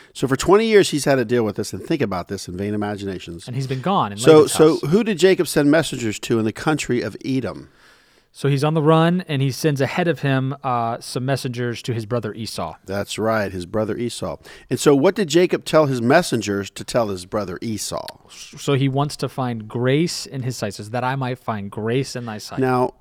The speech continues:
Speaker 1: where's grace in the Old Testament
Speaker 2: I
Speaker 1: before
Speaker 2: can think
Speaker 1: this?
Speaker 2: of the word "chen" and the one that pops up, which is the Hebrew word for grace,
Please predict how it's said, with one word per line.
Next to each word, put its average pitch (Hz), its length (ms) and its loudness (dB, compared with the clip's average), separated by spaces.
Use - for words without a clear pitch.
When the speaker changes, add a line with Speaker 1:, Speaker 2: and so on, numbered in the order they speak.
Speaker 1:
where's 185 340 4
grace 156 380 2
in 123 80 0
the 117 80 2
Old 117 200 -2
Testament 101 460 -8
Speaker 2:
I - 540 -2
Speaker 1:
before - 60 0
Speaker 2:
can 190 180 0
think 185 140 0
Speaker 1:
this? 151 140 0
Speaker 2:
of 120 60 -8
the 131 100 0
word 113 260 -2
"chen" 135 320 -2
and 113 300 -6
the 113 120 -6
one 127 360 0
that 135 160 -6
pops - 260 -2
up, 131 120 -6
which 117 160 -6
is 107 140 -8
the - 100 -10
Hebrew 120 260 -4
word 110 200 -4
for 143 120 -4
grace, 127 380 -6